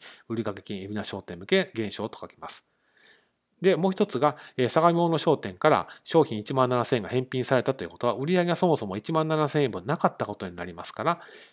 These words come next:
えー、当初の取引の逆仕分けをします。売上は増加するときは右側に書くので、減らすときは左側。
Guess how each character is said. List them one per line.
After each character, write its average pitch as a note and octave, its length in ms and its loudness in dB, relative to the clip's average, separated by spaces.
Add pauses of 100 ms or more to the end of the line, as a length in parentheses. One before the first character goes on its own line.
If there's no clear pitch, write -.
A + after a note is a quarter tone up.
(100)
え G2 100 -6
ー、 - 80 -12
当 F3 160 6
初 D3+ 140 0
の F3 100 0
取 A#2+ 200 0
引 - 180 -12
の F#2 80 -10
逆 C3+ 240 -2
仕 - 120 -4
分 B2+ 180 0
け G#3 80 0
を D3 80 4
し - 120 -12
ま D#2+ 80 -18
す。 - 140 -20 (400)
売 E3+ 120 0
上 F3 200 4
は F3+ 120 6
増 D#3+ 180 4
加 E3 120 2
す - 120 -2
る D#3 60 -2
と E3 100 -4
き - 80 -4
は A2+ 80 0
右 A2+ 220 -6
側 A2 120 -2
に G#2 80 -6
書 A#2 100 -14
く G2+ 80 -10
の F2+ 100 -8
で、 C#3+ 260 0 (100)
減 C3 100 2
ら B2 80 4
す - 80 -12
と C3+ 100 -2
き - 100 -4
は C#3+ 60 4
左 F2+ 280 -10
側。 D#2 300 -12